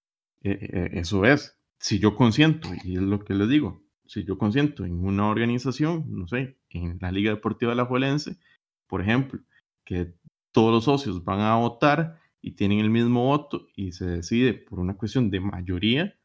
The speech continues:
de ahí, ahí sí, pero yo consentí estar ahí. Igual puede ser en un, un microestado o una ciudad de estado donde yo decido ir porque la gente, eh, vive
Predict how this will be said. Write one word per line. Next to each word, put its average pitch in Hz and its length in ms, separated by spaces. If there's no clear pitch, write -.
de 98 300
ahí, 87 280
ahí 87 180
sí, 156 140
pero 160 240
yo 98 280
consentí 110 420
estar 104 220
ahí. 185 400
Igual 104 360
puede 123 240
ser 135 160
en 139 100
un, 117 720
un 110 260
microestado 160 760
o 101 140
una 107 720
ciudad 123 300
de 135 80
estado 170 500
donde 92 240
yo 98 160
decido 127 380
ir 165 180
porque - 240
la - 80
gente, 101 440
eh, 101 220
vive 110 880